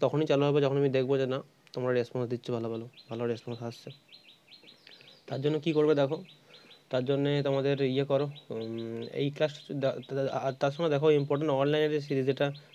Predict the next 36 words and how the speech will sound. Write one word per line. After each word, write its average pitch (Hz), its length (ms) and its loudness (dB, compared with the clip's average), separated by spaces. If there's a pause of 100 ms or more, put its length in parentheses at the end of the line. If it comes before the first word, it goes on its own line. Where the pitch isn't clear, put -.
(120)
three 151 140 2
hundred 147 440 2
important 139 440 0
অনলাইন 131 440 0
যেটা 131 160 -2
আমি 135 120 0
start 131 200 -4
করেছিলাম, 131 440 -2
ওটা 139 160 -4
আমি 147 140 2
অবশ্যই 139 340 0
চালাবো, 120 320 0
ঠিক 131 120 -2
আছে? 127 140 -8 (480)
কেন 131 160 -2
চালাবো? 139 280 0 (420)
কারণ 147 140 2
ওটা 147 180 6
আমি 170 260 2
নিজের 151 240 2
থেকে 165 180 -2
start 147 220 0
করেছিলাম, 151 280 2
ওখানে 147 160 2
যদি 147 100 2
আমার 147 160 2
দশটা 131 300 0
view 139 160 -2
হয় 143 100 0
আমি 143 100 0
সেটা 127 200 -6
চালাবো, 117 300 -6 (960)
দশটা 127 200 -6
view 135 100 2
হলেও 139 120 0
চালাবো। 120 260 -8